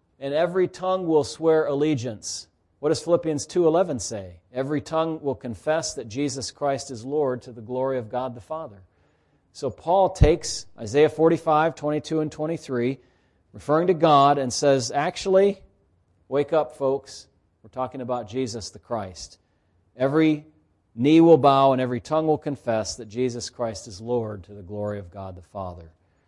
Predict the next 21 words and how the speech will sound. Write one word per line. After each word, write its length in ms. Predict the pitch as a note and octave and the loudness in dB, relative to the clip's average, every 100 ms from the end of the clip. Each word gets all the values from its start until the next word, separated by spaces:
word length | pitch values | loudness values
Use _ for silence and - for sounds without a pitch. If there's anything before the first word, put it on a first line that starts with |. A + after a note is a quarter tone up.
| _ _ _ _ _ A2 | _ _ _ _ _ -12
And 80 | G#2+ | -8
then 140 | A2 | -4
our, 160 | G#2+ - | -4 -6
my 120 | A2 G2+ | -8 -6
final 320 | C#3 C3+ A#2 | -2 0 -2
example 500 | F#2+ A#2+ A#2 A#2 G#2 | -4 -6 -4 -4 -6
of 80 | F#2+ | -4
this 320 | G#2+ - - _ | -6 -6 -12 _
type 360 | - C#3+ B2 A#2 | -8 -4 -4 -6
of 140 | G#2 | -14
example 560 | G2 F2 G#2 G2 A2 B2+ | -14 -14 -14 -14 -12 -12
is 160 | G#2 G#2 | -12 -12
in 160 | G2 F#2+ G#2+ | -14 -16 -14
Isaiah 320 | G2 G#2+ G2+ | -10 -6 -8
forty, 320 | - A2+ G#2 | -6 -4 -4
verse 320 | F#2 G2 - | -6 -12 -14
three. 240 | - A2+ C3+ | -10 -6 -4
"A 80 | G2+ | -2
voice 520 | B2 C#3 D3 - - _ _ _ _ | 4 4 4 -2 -12 _ _ _ _
is 140 | A#2 - | -12 -10
calling, 580 | - C#3+ D#3 E3+ F#3+ | 0 4 6 4 2